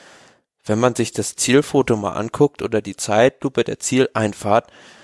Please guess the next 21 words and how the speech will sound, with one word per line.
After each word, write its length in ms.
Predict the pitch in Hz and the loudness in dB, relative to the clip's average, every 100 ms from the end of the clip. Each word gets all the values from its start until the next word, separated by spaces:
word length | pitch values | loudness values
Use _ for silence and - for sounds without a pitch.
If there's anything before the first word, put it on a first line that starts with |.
| - _ - | -20 _ -10
sieht 320 | - 117 - | -4 -4 0
man 200 | 147 123 | 0 2
mal, 240 | 113 117 - | 2 0 0
wie 200 | 120 - | -6 -4
extrem 760 | 117 - - - - 113 127 139 | -6 -6 -8 -6 -2 2 2 2
Peter 360 | 127 123 123 | 0 2 2
Sagan 380 | 104 120 127 120 | 2 0 0 -2
immer 240 | 117 117 | -4 -4
diesen 320 | 113 107 107 - | -4 -6 -8 -4
Panthersprung 880 | 120 123 131 110 - - 101 98 | -2 2 2 0 -4 -4 -4 -4
macht. 320 | 95 95 - 107 | -8 -10 -8 -6
Also 180 | - | -4
der 140 | 101 101 | -2 -2
sitzt 260 | 110 - | -2 0
da 140 | 135 110 | 0 0
wirklich 260 | 120 123 | -2 -4
schon 160 | - 113 | -4 -4
fast 340 | - 113 - - | -2 -4 -2 -4
auf 160 | 107 | -2
dem 160 | - 104 | -4 -4
Hinterreifen 800 | 110 127 123 92 95 110 127 | -4 2 2 2 0 0 -4